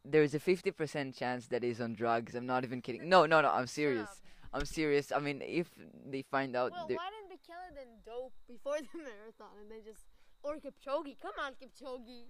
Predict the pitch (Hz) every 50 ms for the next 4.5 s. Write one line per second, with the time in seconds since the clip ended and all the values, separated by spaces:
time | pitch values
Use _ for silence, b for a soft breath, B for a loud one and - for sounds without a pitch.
0 | - 107 - 139 147 165 160 151 - - 143 131 127 117 110 104 101 - - 113
1 | 107 113 110 110 104 - - - 160 151 143 - - 165 151 - - 147 135 131
2 | 127 123 120 120 120 - 123 113 107 107 110 110 95 - - - - - 113 110
3 | 139 131 117 120 110 120 131 127 127 123 123 127 127 131 127 120 - 131 127 123
4 | 123 123 117 117 117 117 117 113 107